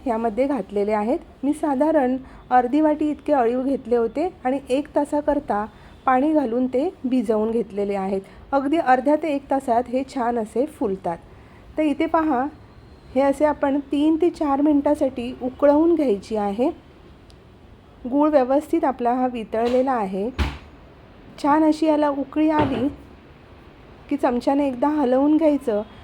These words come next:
आणि त्यानंतर ह्यामध्ये मी पाव ते अर्धा चमचा असं वेलची जायफळची पूड घातलेली आहे. तुम्हाला नसेल आवडत तर नाही घातली तरीसुद्धा चालू शकेल. तर ही पहा, मस्त अशी तीन ते चार मिनिटानंतर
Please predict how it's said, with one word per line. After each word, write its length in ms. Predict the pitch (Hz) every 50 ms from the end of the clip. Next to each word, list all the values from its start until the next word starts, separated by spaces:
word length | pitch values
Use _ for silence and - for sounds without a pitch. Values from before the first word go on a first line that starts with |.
| - - -
आणि 160 | 247 262 285 285 -
त्यानंतर 540 | 294 277 277 294 302 320 320 311 311 302 302
ह्यामध्ये 440 | 285 262 269 285 285 247 - 277 247
मी 240 | 240 226 226 240 285 - - - - - - - -
पाव 340 | 285 269 277 294 302 320 320
ते 200 | 311 - 302 302
अर्धा 380 | - - 262 254 226 269 294
चमचा 400 | 302 330 311 294 294 - 320 302
असं 280 | 285 254 - 226 214 233
वेलची 480 | 247 233 240 240 233 226 220 - 311
जायफळची 500 | 302 302 277 - - - 294 302 302 -
पूड 280 | 320 - - 269 233 240
घातलेली 500 | 240 233 214 214 190 185 208 202 214 233
आहे. 280 | 220 214 208 208 254 349 - - - - - - - -
तुम्हाला 260 | - 302 339 339 349 349
नसेल 360 | 330 302 285 - 320 320 320
आवडत 420 | 302 302 302 285 254 254 254 -
तर 60 | 285
नाही 320 | 285 277 262 240 247 262 285
घातली 460 | 294 285 269 - - 254 247 214 226 226 -
तरीसुद्धा 640 | 262 233 233 247 262 254 - 254 208 190 226 247 277 339 311 -
चालू 260 | - 254 202 190 190
शकेल. 380 | 190 - 202 185 - - 180 180 - - - - - - - - - -
तर 60 | 302
ही 80 | 302 302
पहा, 260 | 311 330 311 320 330
मस्त 360 | 320 302 302 302 - - -
अशी 280 | 349 311 302 294 269 262
तीन 280 | 254 277 269 269 285 285
ते 80 | 302 302
चार 280 | 294 - 311 262 262 262
मिनिटानंतर 800 | 277 277 269 254 269 269 269 269 262 262 254 - 240 214 220